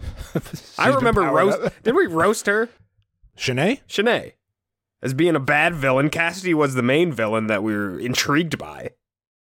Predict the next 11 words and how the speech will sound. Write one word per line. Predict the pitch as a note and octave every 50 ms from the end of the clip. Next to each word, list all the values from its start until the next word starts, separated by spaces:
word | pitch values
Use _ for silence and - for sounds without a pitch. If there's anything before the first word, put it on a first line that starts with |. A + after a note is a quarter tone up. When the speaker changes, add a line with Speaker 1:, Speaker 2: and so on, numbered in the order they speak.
| _ _ _ _ _ _ - _ _
Speaker 1:
Yes. | - A2+ A#2 - - - - - - - _ _ _ _ _ _ _ _ _ -
Speaker 2:
Now, | - A2 C#3 F3 G3 E3 C3 B2+ B2 B2 _ _ _ _ _ _ _ _ _ _ _ _ _ _ _ _ _ -
Cassidy's | - B2 C#3+ E3 - F3 D3+ C#3 B2+
gone. | C3 A2 A2 G#2 G#2 A2 G#2 - _ _ _ _ _ _ _ _ _ _ _ _ _ _ _ _ - - - - _ _ _ _ -
Slipped | - - - - - - A2 A#2 B2+ - -
right | D3 C#3+ D3 D3+
in | D#3 D#3
there. | D3 C3 A2+
I | A2 A#2+
think | - D3 D3+
she's, | - E3 D3+ B2+ C#3 C#3 -